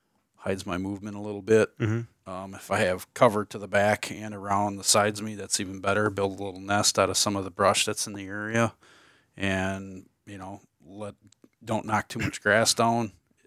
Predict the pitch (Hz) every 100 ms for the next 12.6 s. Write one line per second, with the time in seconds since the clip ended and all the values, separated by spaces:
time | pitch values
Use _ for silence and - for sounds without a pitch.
0 | - 101 104 107 98 101 95 113 104 98
1 | - 101 95 98 95 101 98 92 - -
2 | _ _ - 110 - 98 - 95 98 90
3 | 101 95 98 95 95 90 - _ _ _
4 | _ _ - 101 95 101 92 87 98 87
5 | - _ _ _ _ - 147 139 131 123
6 | 127 131 143 143 143 143 143 143 143 160
7 | 165 - 185 190 190 190 190 190 185 180
8 | 147 165 160 160 160 160 160 156 143 _
9 | 127 127 - - - 151 160 - 147 151
10 | 151 147 127 127 139 240 240 131 139 139
11 | 135 127 131 127 120 117 123 117 113 117
12 | 113 - 113 104 107 110